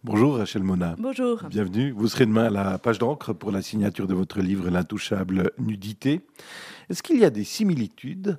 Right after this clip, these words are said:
Speaker 1: entre la gourmandise et la nudité ?
Speaker 2: Ah, c'est une bonne question, mais je pense que le, oui, la gourma-, la,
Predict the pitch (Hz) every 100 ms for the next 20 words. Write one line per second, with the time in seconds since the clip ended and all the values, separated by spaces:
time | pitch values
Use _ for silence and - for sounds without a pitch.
0 | - 117 - 107 98 123 120 110 87 90
1 | 123 175 147 - _ _ - 110 104 98
2 | 98 92 - 92 - _ _ _ _ _
3 | _ _ _ _ _ _ - - 190 185
4 | - 190 165 220 247 233 - 220 269 381
5 | - - - - _ _ 214 240 269 269
6 | 269 254 - 220 247 269 _ 311 359 370
7 | 302 - 262 247 233 220 202 - - 254
8 | 349 254 214 226 240 233 220 220 226 214
9 | 208